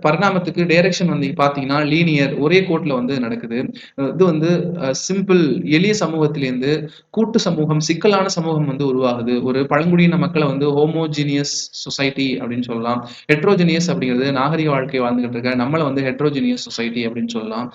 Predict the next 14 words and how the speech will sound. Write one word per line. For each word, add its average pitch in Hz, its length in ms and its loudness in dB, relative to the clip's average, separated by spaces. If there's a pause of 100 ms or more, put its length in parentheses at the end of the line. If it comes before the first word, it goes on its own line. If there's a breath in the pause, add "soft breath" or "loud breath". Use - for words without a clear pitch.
(220 loud breath)
இங்க 151 200 2
சிக்கலான 180 520 4
உறவு 170 220 2
முறைகளை 147 300 2
நம்மளால 127 340 0
பார்க்க 127 220 -4
முடியும். 120 300 -2 (240 loud breath)
ஆனா 131 240 2
பழங்காலத்துல 147 680 2
எளிய 165 260 4
உள்ள 143 260 4
உறவு 147 260 4
முறை 151 120 2
இருந்தது. 120 440 0